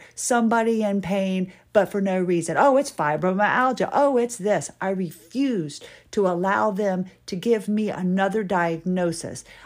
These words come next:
I needed them to focus on the fact that H E D S affected my body, and it happened this way. Now, as the muscles are being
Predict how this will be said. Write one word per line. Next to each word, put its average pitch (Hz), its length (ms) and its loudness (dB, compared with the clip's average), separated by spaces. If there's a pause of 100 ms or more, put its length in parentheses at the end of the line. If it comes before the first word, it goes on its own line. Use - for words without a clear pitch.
I 220 220 -2
needed 208 340 2
them 196 200 -2
to 180 120 -4
focus 220 640 -2
on 170 180 -2
the 156 60 -4
fact 160 440 -4 (340)
that 139 280 -2 (300)
H 233 260 0
E 277 160 -2
D 214 340 -2
S 160 440 -2 (1040)
affected 196 540 -2
my 214 200 0
body, 160 560 0 (360)
and 170 160 -2
it 160 120 -4
happened 175 480 -2
this 160 340 -6
way. 135 360 -6 (680)
Now, 180 240 0
as 190 320 -2
the 180 160 -6
muscles 226 720 -2 (260)
are 180 200 -2
being 175 560 -2